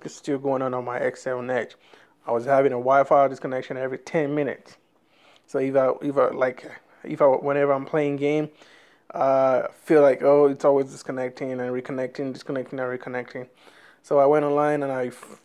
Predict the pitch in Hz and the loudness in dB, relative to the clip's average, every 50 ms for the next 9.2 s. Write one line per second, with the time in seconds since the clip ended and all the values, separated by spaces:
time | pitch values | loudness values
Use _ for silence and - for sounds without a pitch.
0 | - - 156 143 156 160 147 147 147 151 143 - - - 160 151 143 139 139 135 | -20 -16 -8 -2 0 0 0 2 0 0 0 0 0 2 4 4 4 2 0 -4
1 | 135 135 135 135 131 131 - - - 135 135 131 131 127 127 127 - _ _ _ | -4 -4 -4 -4 -6 -6 -8 -8 -6 -4 -2 -2 -2 -4 -6 -8 -12 _ _ _
2 | _ _ _ _ _ _ _ _ _ _ _ - - - 143 135 147 156 160 156 | _ _ _ _ _ _ _ _ _ _ _ -18 -10 -6 0 2 4 4 2 2
3 | - 160 143 139 135 131 131 - _ _ _ _ _ _ _ _ _ _ - 151 | -2 -4 -4 -4 -6 -8 -10 -14 _ _ _ _ _ _ _ _ _ _ -4 -2
4 | 135 131 - - 139 127 123 131 139 139 139 135 135 135 135 135 139 - 143 135 | -2 -2 -2 -2 -4 -4 -2 -2 -2 -2 -2 -4 -4 -4 -4 -4 -2 0 0 0
5 | 131 135 131 127 135 131 127 127 127 127 127 123 123 127 127 127 - 139 139 143 | 0 -2 -6 -4 -2 -2 -2 -2 -2 -2 -4 -4 -6 -8 -10 -10 -6 -4 -2 -2
6 | 143 139 - - - - _ _ _ _ _ - - _ _ _ _ _ _ _ | -2 -2 -4 -10 -18 -18 _ _ _ _ _ -20 -20 _ _ _ _ _ _ _
7 | - 151 147 143 135 131 - - 127 139 143 143 147 147 147 160 165 160 156 156 | 0 4 4 6 6 4 2 -2 -8 -6 -4 -2 -2 0 2 2 2 2 2 0
8 | - 165 147 143 147 - 156 156 151 151 143 156 170 175 175 185 185 175 165 156 | -4 -10 -12 -12 -12 -10 -4 -4 -2 -2 2 4 6 6 6 6 6 6 6 6
9 | 147 - - - | 4 2 -4 -18